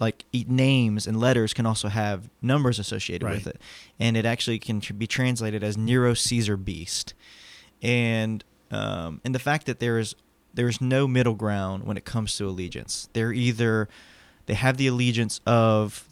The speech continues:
Speaker 1: the beast and of the dragon, or they have the allegiance of God. And really, I think this is really about the choice of humanity. This is the choice to follow Jesus or to follow our own way,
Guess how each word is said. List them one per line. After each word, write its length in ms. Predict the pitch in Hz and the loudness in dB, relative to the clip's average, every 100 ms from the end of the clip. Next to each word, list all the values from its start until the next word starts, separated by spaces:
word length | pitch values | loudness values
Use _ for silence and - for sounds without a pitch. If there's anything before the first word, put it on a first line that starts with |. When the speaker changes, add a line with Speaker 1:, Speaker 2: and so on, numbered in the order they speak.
| _ | _
Speaker 1:
the 240 | 107 104 | -2 -2
beast 420 | 101 147 170 - 117 | 2 2 2 -2 -2
and 80 | |
of 100 | 113 | -2
the 60 | 98 | -4
dragon, 540 | 101 127 143 139 139 117 | 0 2 4 2 -2 -2
or 240 | 104 104 | -2 0
they 100 | 101 | 0
have 200 | 104 117 | 0 0
the 80 | 110 | 0
allegiance 480 | 104 107 104 104 - | -2 -2 -4 -4 -8
of 120 | - | -10
God. 460 | 101 90 73 - - | -8 -6 -6 -10 -4
And 340 | 120 120 113 107 - 107 - - | 0 2 0 -4 -14 -18 -20 -2
really, 280 | 131 143 | 2 4
I 20 | 123 | 2
think 160 | 131 | 0
this 160 | 120 117 | -4 -4
is 120 | 113 | -4
really 240 | 117 123 120 | 0 2 2
about 240 | 110 104 | 2 0
the 60 | 107 | -2
choice 360 | - 117 113 | -2 -2 -2
of 100 | 110 | -4
humanity. 560 | - 98 92 - - - - | -6 -6 -6 -6 -6 -4 0
This 200 | 127 - | 2 2
is 120 | 120 | 0
the 80 | 123 | -2
choice 640 | - 139 139 123 - - - _ | -2 0 2 2 0 -2 -6 _
to 80 | 123 | -2
follow 380 | - 107 117 135 | 0 0 4 2
Jesus 600 | 117 110 104 104 104 - - - - | 4 0 2 0 0 -4 -8 -20 -4
or 120 | 117 | -2
to 60 | 110 | 0
follow 300 | - 107 107 | 0 0 0
our 180 | 104 | -4
own 260 | - 101 101 | -4 -6 -4
way, 280 | 90 - | -6 -6